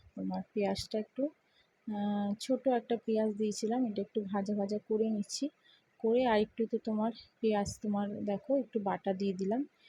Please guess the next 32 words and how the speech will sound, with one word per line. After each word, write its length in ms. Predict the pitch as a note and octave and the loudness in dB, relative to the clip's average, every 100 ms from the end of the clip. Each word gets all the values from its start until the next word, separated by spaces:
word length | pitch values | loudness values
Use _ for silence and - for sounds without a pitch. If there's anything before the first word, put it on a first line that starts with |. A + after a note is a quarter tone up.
| _ _ | _ _
দিয়ে 280 | A3 G#3 A3+ A#3 | -6 0 4 4
একটু 220 | - A#3 | 2 0
নুন 240 | A3+ A3 A3 | 2 4 4
হলুদ 360 | A3 G#3 A3 A#3+ - | 2 2 0 -2 -4
যেমন 320 | A3+ G#3+ G#3 G#3 | 0 0 2 2
জিরের 320 | G3+ G#3 G3+ G3 | 2 2 0 0
গুঁড়ো 200 | G#3 A3 | 2 2
একটু 220 | - A3 F#3 | 2 -4 -2
দিয়ে 240 | G3+ G3+ D4+ - _ _ _ _ - | -2 -2 -4 -6 _ _ _ _ -8
তারপর 220 | G3+ G3+ | -6 -4
ভালো 240 | F#3+ F#3+ G3 | -4 -4 -2
করে 160 | G#3 | -2
একটু 160 | G#3 A#3 | -2 -2
নাড়িয়ে 340 | G#3+ F#3 F#3 | -2 0 0
চাড়িয়ে 300 | F#3 G3+ A#3+ D4+ | -2 -2 -2 -4
একটু 200 | - - | -6 -6
ঢেকে 320 | A3 F#3 - F3+ | -4 -2 -2 0
দেবো। 160 | F3+ F#3+ | 0 -2
তারপরে 380 | - A#3 A3+ A#3+ B3 | 0 0 0 0 2
পরে 200 | A3+ G#3+ A#3 | 2 4 4
একটুখানি 500 | A3 - A3+ A#3+ C#4 - _ - _ A3+ | 2 -4 -2 0 0 -4 _ -20 _ -2
ঝোলটা 400 | G#3+ A3+ G#3+ A3+ | 2 2 4 0
ফুটলে 420 | - A3+ G#3+ A3 | 0 -2 0 0
পরে 220 | A3 A3 D4 | 2 0 0
তখন 220 | G#3+ A3 A3+ | -2 0 0
মাছগুলি 500 | F#3 F3+ F#3 F#3+ A#3 | 0 -2 -2 0 2
দিয়ে 220 | F#3+ F3 | 2 0
দেবো। 220 | F3 F3+ G3 - | 0 0 -2 -2
আর 140 | A3+ A3 | -2 0
এই 120 | A3+ | 0
রিঠা 320 | G#3+ A3 A#3 A#3+ | 0 -2 0 0
মাছ 240 | A3+ C4 | 0 0